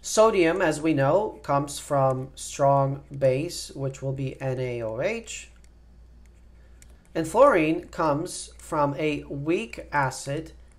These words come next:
H F. Remember, this is not one of the strong acids from the halogens,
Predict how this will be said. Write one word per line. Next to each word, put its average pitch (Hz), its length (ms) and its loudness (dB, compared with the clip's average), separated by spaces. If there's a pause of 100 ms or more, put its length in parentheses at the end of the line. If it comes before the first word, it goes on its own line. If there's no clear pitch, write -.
(100)
H 143 400 -2
F. 165 360 0 (380)
Remember, 156 440 2
this 143 220 -6
is 143 100 -6
not 160 200 0
one 156 160 -2
of 139 80 -4
the 139 60 -4
strong 165 380 -2
acids 202 600 -2
from - 240 -6
the 135 80 -2
halogens, 185 640 -4